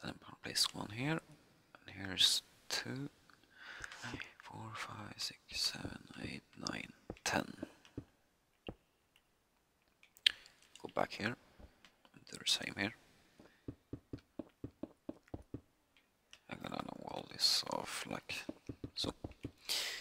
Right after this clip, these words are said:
Uh, take the stone slab, place two here, one here, and five here,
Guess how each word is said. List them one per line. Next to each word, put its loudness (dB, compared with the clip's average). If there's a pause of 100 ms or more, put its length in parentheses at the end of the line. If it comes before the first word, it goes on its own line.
(1400)
Uh, 4
take 4
the 0
stone 6
slab, 8 (520)
place 6
two 4
here, 4 (300)
one 8
here, 6 (560)
and -12 (180)
five 0
here, 4